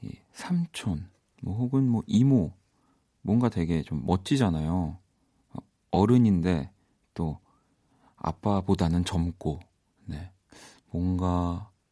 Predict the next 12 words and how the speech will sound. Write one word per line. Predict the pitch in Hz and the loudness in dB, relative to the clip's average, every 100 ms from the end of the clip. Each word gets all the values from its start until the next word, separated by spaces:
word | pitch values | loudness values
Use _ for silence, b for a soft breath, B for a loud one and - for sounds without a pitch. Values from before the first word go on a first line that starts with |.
| - | -4
옷도 | 95 95 104 | 0 2 4
멋있게 | 82 80 - | 4 2 2
입는 | 82 82 95 | 2 4 2
것 | 85 | 0
같고, | 76 - - - - _ _ - | -4 -8 -12 -12 -12 _ _ -4
나한테 | 82 85 | -2 -2
맛있는 | 78 80 - 101 | -2 -2 0 0
것도 | 87 85 | 0 -2
많이 | 78 | 0
사주고, | 82 120 - - 80 87 _ _ - | 0 -4 -8 -10 -10 -10 _ _ -10
네. | 80 - - - _ _ _ _ _ _ _ - B B B B B B B B B _ - | -10 -10 -18 -20 _ _ _ _ _ _ _ -20 B B B B B B B B B _ -14
저도 | - 104 123 120 | -4 2 4 2